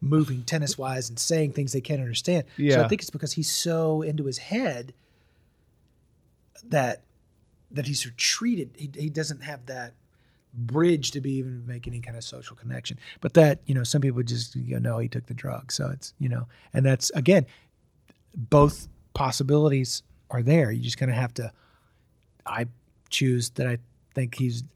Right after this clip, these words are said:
Speaker 1: in withdrawal from marijuana. A lot of people choose that he took the drug. So it's, you know, you have to read the text and see what,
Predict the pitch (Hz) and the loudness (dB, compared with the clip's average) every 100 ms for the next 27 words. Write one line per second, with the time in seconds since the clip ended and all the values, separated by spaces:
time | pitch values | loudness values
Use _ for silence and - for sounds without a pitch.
0 | - - 131 131 160 147 135 131 135 135 | -14 -4 -4 -4 -8 -4 -2 0 2 2
1 | 135 143 143 190 190 123 123 131 156 139 | 2 0 4 6 4 2 -2 0 0 0
2 | - 156 147 151 151 151 - - - - | 4 4 4 4 4 4 2 -16 -20 -20
3 | _ _ 175 156 160 170 233 - 156 147 | _ _ 2 4 8 8 8 6 8 8
4 | - - 143 139 135 143 147 147 123 139 | 6 0 2 4 4 4 4 2 2 2
5 | 156 139 - 180 - 143 - 156 147 | 2 0 0 0 0 -2 2 4 4